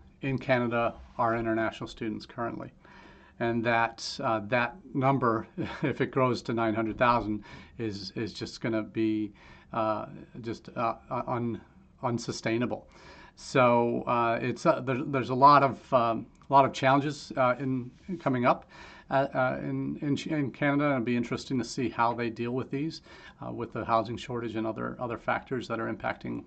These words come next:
what, uh, what their institutions can and can't do. So we'll talk more about that, I'm sure, in the, in the months and years to come, uh, as we get closer to, uh, to, uh, uh, regaining all of our post-pandemic numbers. Canada's already surpassed their,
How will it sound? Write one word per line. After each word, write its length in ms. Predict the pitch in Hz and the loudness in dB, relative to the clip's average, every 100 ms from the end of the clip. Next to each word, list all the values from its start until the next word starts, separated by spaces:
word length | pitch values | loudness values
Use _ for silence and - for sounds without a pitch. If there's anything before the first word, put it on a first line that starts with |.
| - | -8
what, 220 | 113 - - | -8 -8 -6
uh, 220 | 117 117 - - - - - - | -6 -6 -12 -20 -20 -20 -20 -10
what 180 | 120 117 | -6 -2
their 160 | 127 123 | 0 -2
institutions 540 | 120 - 131 120 113 | -4 -6 -6 -4 -6
can 260 | - 117 113 | -4 -4 -4
and 80 | |
can't 240 | 120 120 113 | -4 -4 -2
do. 240 | 143 135 - - - - | -2 -4 -8 -20 -20 -20
So 500 | - - 131 131 131 - - - - | -6 4 4 4 0 -6 -20 -20 -4
we'll 220 | 175 151 | 4 4
talk 260 | 147 190 185 | 10 12 12
more 160 | 170 156 | 12 12
about 260 | 151 135 | 12 10
that, 200 | 143 139 | 10 8
I'm 140 | 131 117 | 8 2
sure, 240 | - 135 | 2 2
in 100 | 131 | 2
the, 200 | 120 117 | 0 0
in 100 | 127 | 0
the 80 | 123 | 0
months 300 | 120 120 - | 2 0 0
and 80 | 120 | 0
years 240 | 120 110 - | 0 -2 -6
to 100 | 117 | -6
come, 340 | - 123 107 - - - - | 0 0 0 -8 -20 -20 -8
uh, 220 | 120 117 113 | -2 0 2
as 280 | 117 110 | 0 -2
we 140 | 127 113 | -2 -2
get 220 | 127 120 | -2 -6
closer 400 | - 131 - 127 | -2 -2 0 -2
to, 440 | - 131 123 113 113 | -2 -2 0 0 -2
uh, 220 | 123 113 - - - - - - | -4 -6 -12 -20 -20 -20 -20 -6
to, 360 | 135 127 123 - | -2 0 0 -2
uh, 40 | |
uh, 320 | 127 131 127 - - - - - - | -4 -4 -8 -10 -18 -20 -20 -20 -10
regaining 500 | 147 135 135 131 135 | -4 -2 0 2 2
all 260 | 135 127 131 | 4 4 2
of 100 | 120 | 2
our 140 | 127 | 2
post-pandemic 720 | 123 135 - 127 123 127 120 135 | 2 -4 -2 -2 0 0 -2 -2
numbers. 380 | 123 123 117 - - - - | 0 0 -2 -10 -20 -20 -6
Canada's 420 | 123 120 120 104 | -2 0 0 0
already 240 | 120 117 | 0 0
surpassed 540 | 107 113 - 120 113 - | -2 -6 0 0 0 -2
their, 240 | 123 | -4